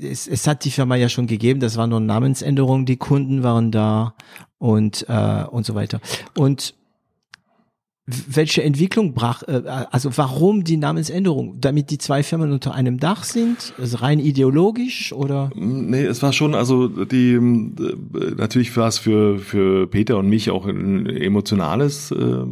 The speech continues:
Speaker 2: äh, Moment zu sagen, okay, wir, letztendlich ist es ja auch so wie ein Neustart gewesen dann, äh, zweitausendsiebzehn. Und, ähm, es gab natürlich auch ein ganz, äh, klares, äh, Interesse zu sagen, okay, ähm, äh,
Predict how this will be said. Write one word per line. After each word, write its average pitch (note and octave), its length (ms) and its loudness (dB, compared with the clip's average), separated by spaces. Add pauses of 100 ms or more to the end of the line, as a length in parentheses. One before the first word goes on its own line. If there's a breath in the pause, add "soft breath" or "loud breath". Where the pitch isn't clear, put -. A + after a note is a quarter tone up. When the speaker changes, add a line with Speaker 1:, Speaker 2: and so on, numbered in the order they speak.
(600)
Speaker 2:
äh, A#2 80 -4
Moment A2 640 2
zu A2+ 80 -4
sagen, G2+ 260 0
okay, G#2+ 460 2
wir, G2+ 400 0
letztendlich G2 340 0
ist G2 80 -4
es G#2 60 -2
ja F#2+ 80 0
auch F2+ 160 -8
so - 120 -8 (140)
wie G#2 160 0
ein G#2 60 4
Neustart A2 580 0
gewesen A#2 400 2
dann, A2+ 400 0
äh, G#2 400 0
zweitausendsiebzehn. A2 1040 -6 (760 loud breath)
Und, B2+ 440 2
ähm, A2+ 640 4
es E2 120 -4
gab G#2+ 200 -2
natürlich A#2+ 360 2
auch A2 80 2
ein A2 80 2
ganz, A#2 400 0
äh, - 160 -2 (100)
klares, G#2+ 560 0
äh, G#2+ 60 0 (760)
Interesse G#2 440 0
zu G#2+ 80 -2
sagen, G#2 200 2
okay, A#2 460 4
ähm, G#2 560 0
äh, - 200 -6